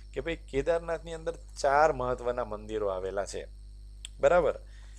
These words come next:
કયા મંદિરો આવેલા છે કેદારનાથની અંદર? તો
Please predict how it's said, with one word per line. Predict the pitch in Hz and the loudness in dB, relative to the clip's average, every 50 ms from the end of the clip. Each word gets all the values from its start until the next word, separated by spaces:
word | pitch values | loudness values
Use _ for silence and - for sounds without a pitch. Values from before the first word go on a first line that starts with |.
| - - - - - | -16 -16 -8 -2 2
કયા | 147 151 156 170 | 6 6 6 6
મંદિરો | 165 160 160 160 165 165 165 160 | 4 0 -2 0 2 4 6 6
આવેલા | 156 156 160 165 160 160 160 | 6 6 6 6 6 4 4
છે | 156 - 165 165 | 2 0 -2 -2
કેદારનાથની | 151 - 156 156 156 156 151 156 151 151 - - 151 | -2 -2 -2 2 2 2 2 0 -2 -4 -4 -6 -10
અંદર? | 151 147 147 156 165 175 - - - - - - - - | -6 -2 0 0 0 -2 -4 -12 -14 -16 -16 -16 -14 -8
તો | - 165 160 151 78 - - - | -4 0 0 2 2 0 -2 -8